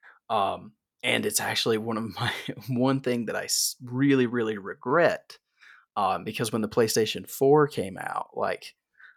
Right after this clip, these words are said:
I traded, um, I traded my PlayStation three in, I traded my Batman Arkham Origins collector set.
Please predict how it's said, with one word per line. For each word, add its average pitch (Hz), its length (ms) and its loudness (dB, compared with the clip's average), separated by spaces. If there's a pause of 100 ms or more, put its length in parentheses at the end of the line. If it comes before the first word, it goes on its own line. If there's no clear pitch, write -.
(120)
I 104 140 -2
traded, 113 880 4 (440)
um, 90 460 -2
I 113 100 -4
traded 120 260 4
my 98 100 -6
PlayStation - 540 -4
three 156 340 4
in, 123 120 6
I 113 100 2
traded 110 640 0 (140)
my 101 120 -10
Batman 110 560 2
Arkham 107 360 -6
Origins 107 420 -2
collector 107 480 -8
set. 117 440 2